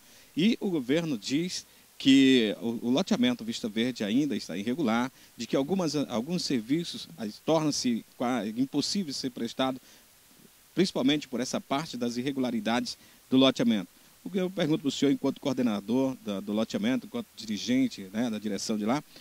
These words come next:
o que que já tem sido feito, como é que está sendo essa conversa com o governo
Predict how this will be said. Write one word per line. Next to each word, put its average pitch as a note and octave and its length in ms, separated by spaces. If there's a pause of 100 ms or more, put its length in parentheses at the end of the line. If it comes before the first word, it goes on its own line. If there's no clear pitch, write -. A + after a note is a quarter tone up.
(160)
o A#3 80
que A3+ 220
que G3+ 120
já F3+ 100
tem E3 160
sido C#3+ 240
feito, C#3+ 380
como C3 140
é - 20
que - 80
está C3 100
sendo B2+ 200
essa A#2+ 160
conversa A#2 440
com C3 100
o B2+ 40
governo C#3+ 420